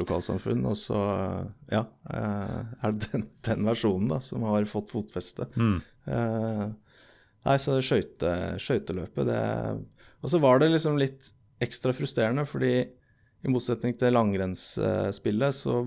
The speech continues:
Speaker 1: var det jo litt gøy.
Speaker 2: Ja.
Speaker 1: Så jeg hadde lyst å få det til.
Speaker 2: Mm.
Speaker 1: Eh, det var litt fart og, ja, ta svingene og
Speaker 2: Ja.
Speaker 1: så det ble liksom dobbelt frustrerende da.
Speaker 2: Mm.
Speaker 1: Eh, at, eh,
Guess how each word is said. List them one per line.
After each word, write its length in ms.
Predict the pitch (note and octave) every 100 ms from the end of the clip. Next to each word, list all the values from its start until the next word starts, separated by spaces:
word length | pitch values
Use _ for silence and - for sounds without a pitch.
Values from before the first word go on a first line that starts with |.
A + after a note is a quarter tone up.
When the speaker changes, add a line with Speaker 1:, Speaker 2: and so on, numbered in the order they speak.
| A#2+
Speaker 1:
var 220 | G#2 G2 G2
det 100 | B2
jo 60 |
litt 100 | C#3+
gøy. 240 | A#2+ E3 A2 - _ -
Speaker 2:
Ja. 200 | A#2 D#3+ - _
Speaker 1:
Så 120 | -
jeg 80 | C3
hadde 180 | C3+ B2+
lyst 600 | A2 G#2+ - _ - - -
å 60 | B2+
få 160 | B2+ A#2
det 120 | G#2+
til. 100 | E3+ -
Speaker 2:
Mm. 100 | E3+
Speaker 1:
Eh, 280 | B2+ B2 B2
det 60 | A#2+
var 180 | A2 G#2
litt 160 | A#2 A#2
fart 360 | G#2 - -
og, 640 | A2+ A2+ A2+ A2+ A2+ A2+ A2
ja, 140 | A2
ta 160 | B2 A2
svingene 500 | A2 - G#2+ F#2+ F#2
og 80 | F#2+ - - - -
Speaker 2:
Ja. 140 | C3
Speaker 1:
så 140 | - C3+
det 40 |
ble 120 | C3
liksom 140 | C3+ B2+
dobbelt 320 | B2 G2+ A#2
frustrerende 480 | - C#3 C3 B2+ D#3+
da. 160 | - D3
Speaker 2:
Mm. 160 | D#3
Speaker 1:
Eh, 920 | A#2+ B2 B2 A#2+ A#2+ A#2 A2 A2 C3 A2
at, 260 | G#2+ -
eh, 540 | A2+ G#2+ G#2 G2+ G2+